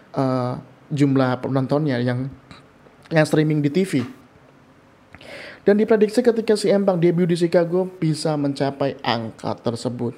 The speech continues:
Jadi kita tunggu saja bagaimana, eh, debut dari si best in the world ini, mantan, eh, Paul Heyman guy.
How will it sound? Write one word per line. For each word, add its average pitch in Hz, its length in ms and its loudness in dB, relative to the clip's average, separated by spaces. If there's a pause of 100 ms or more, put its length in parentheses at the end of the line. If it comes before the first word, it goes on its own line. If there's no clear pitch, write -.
Jadi 131 220 0
kita 127 400 -4 (720)
tunggu 131 380 2
saja 131 340 0
bagaimana, 127 720 -4 (240)
eh, 127 160 -4
debut 135 640 0
dari 131 760 -2 (720)
si 135 440 0
best - 840 -4
in 131 160 2
the 131 80 0
world 135 240 0
ini, 135 240 -4
mantan, 135 800 -4
eh, 123 400 -6 (1400)
Paul 139 240 -2
Heyman 127 400 -2
guy. 131 560 -4